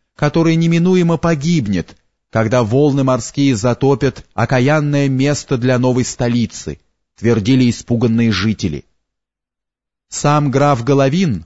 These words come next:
ходил в церковь, осматривал со всех сторон икону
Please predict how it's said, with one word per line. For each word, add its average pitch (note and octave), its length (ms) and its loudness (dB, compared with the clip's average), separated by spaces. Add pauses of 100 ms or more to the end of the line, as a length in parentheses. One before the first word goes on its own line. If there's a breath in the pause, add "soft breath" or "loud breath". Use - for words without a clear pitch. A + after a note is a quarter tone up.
(120)
ходил A#2+ 400 0
в - 80 -6
церковь, E3+ 680 -2 (380)
осматривал D3 680 0
со A#2 180 0
всех B2 280 -2
сторон A2 460 0
икону F#3 520 0